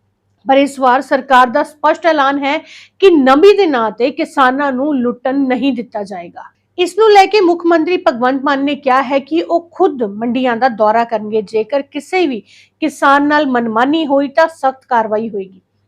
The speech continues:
ਇਹ ਭਰੋਸਾ ਕਿਸਾਨਾਂ ਲਈ ਇੱਕ ਵੱਡੀ ਤਾਕਤ ਹੈ,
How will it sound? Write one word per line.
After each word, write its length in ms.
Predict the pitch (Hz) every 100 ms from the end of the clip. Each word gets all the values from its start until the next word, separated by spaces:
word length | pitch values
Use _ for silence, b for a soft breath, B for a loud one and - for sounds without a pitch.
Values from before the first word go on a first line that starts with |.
| 262
ਇਹ 120 | 247
ਭਰੋਸਾ 420 | 277 247 226 262
ਕਿਸਾਨਾਂ 540 | 247 262 - 254 285 285
ਲਈ 200 | 269 311 B B B
ਇੱਕ 240 | 381 370 381
ਵੱਡੀ 380 | 233 254 226 320
ਤਾਕਤ 460 | 311 208 214 208
ਹੈ, 140 | -